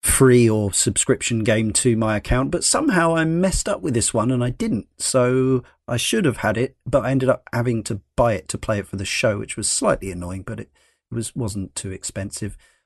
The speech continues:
Uh, and I played that, I guess, a couple of weeks ago, completed it, um, just,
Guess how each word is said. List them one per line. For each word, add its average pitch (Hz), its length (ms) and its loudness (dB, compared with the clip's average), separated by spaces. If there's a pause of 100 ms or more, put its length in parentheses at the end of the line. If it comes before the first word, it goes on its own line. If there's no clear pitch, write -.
(140)
Uh, 110 340 -6
and 110 100 -6
I 98 40 -6
played 110 260 -6
that, 101 180 -4 (320)
I 95 40 -6
guess, - 340 -6
a 90 120 -6
couple - 260 -8
of 135 40 0
weeks - 260 -2
ago, 196 400 2 (340)
completed 127 460 -2
it, - 480 -6 (380)
um, 107 1000 -8
just, - 440 -4